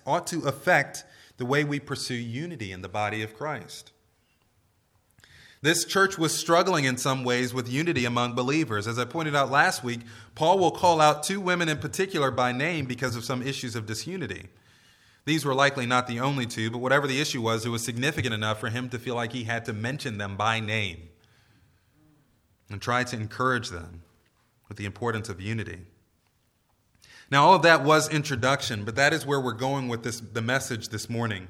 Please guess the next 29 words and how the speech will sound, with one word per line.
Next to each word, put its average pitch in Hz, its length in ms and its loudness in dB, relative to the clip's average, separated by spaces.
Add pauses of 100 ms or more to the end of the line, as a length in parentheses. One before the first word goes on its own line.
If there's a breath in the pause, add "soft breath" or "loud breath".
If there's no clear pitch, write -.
(360 loud breath)
Picking 170 320 -2
up 165 160 2
on 156 140 -2
the 143 120 -2
admonition 139 600 2
from 131 220 -2
that 127 220 0
transitional 135 640 -2
section 131 640 -4
in 117 200 -6
verses 117 560 -4
twenty-seven 131 640 -4
through 104 160 -10
thirty 120 460 -4 (340 loud breath)
of 120 160 -4
chapter 139 420 2
one 120 380 0
in 113 140 -6
Philippians, 113 840 -6 (680 soft breath)
Paul 170 240 8
is 147 100 2
gonna 151 160 4
say 165 180 4
in 156 80 4
our 139 100 6
text - 520 0
for 139 160 -2
this 131 180 -2
morning 127 540 -2